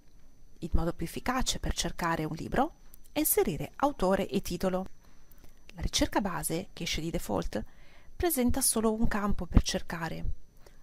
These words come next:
Andiamo nella ricerca multicampo per avere più spazi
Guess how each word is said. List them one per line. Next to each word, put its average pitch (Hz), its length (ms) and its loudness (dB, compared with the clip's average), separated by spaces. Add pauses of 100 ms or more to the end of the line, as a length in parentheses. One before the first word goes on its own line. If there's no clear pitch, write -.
Andiamo 220 440 2
nella 175 240 2
ricerca 175 520 2
multicampo 175 800 0 (480)
per 233 160 6
avere 175 300 2
più 277 120 0
spazi - 600 -2